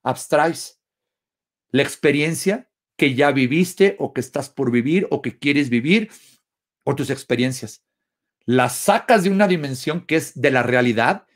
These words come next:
y le das tú una creencia y un valor. Entonces tú imagínate este pensamiento arraigado en una creencia. "Creo que lo que le da sentido a mi vida son mis hijos. Sin mis hijos,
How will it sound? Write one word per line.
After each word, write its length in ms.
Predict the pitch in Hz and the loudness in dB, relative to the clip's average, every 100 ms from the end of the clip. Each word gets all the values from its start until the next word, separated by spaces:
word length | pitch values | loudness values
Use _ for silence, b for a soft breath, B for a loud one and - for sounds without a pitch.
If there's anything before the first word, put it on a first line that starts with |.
| _ | _
y 80 | 170 | 0
le 100 | 160 | 4
das 380 | 143 180 - - | 4 2 -2 0
tú 400 | - 277 254 - _ _ | 6 8 8 2 _ _
una 300 | 165 185 196 | -4 0 0
creencia 600 | - 156 180 208 262 254 - | 0 0 0 -2 -2 -2 -4
y 100 | 147 | -8
un 220 | 143 160 | -8 -6
valor. 440 | 135 98 98 107 _ _ _ b b b b b b b b | -8 -8 -14 -16 _ _ _ b b b b b b b b
Entonces 240 | - 180 | 0 4
tú 80 | 269 | 6
imagínate 560 | 269 254 247 254 247 | 6 4 4 2 2
este 200 | 240 - | -2 -2
pensamiento 880 | 247 214 190 190 175 185 190 208 202 - | -2 0 0 0 2 2 2 0 2 4
arraigado 400 | 170 165 156 180 | 4 4 4 2
en 60 | |
una 160 | 180 175 | 2 -2
creencia. 480 | 160 160 170 156 131 - _ | -2 -4 -4 -8 -10 -12 _
"Creo 580 | - 233 208 220 254 - _ _ _ _ _ _ _ _ | 4 8 8 6 2 -8 _ _ _ _ _ _ _ _
que 140 | - | 0
lo 180 | 165 160 | 2 0
que 80 | 170 | 0
le 140 | 160 | 0
da 100 | 165 | 0
sentido 640 | 180 - 202 190 - 208 214 | -2 -2 -4 -4 -2 0 0
a 40 | |
mi 120 | 190 | -2
vida 300 | 170 180 190 | -2 -2 -4
son 220 | 185 185 | -4 -4
mis 200 | 175 175 | -4 -4
hijos. 260 | 175 - 123 | -6 -6 -8
Sin 300 | - 202 202 | 0 0 2
mis 240 | 202 - | 0 0
hijos, 520 | 262 277 - 131 - | -2 -2 -4 -8 -10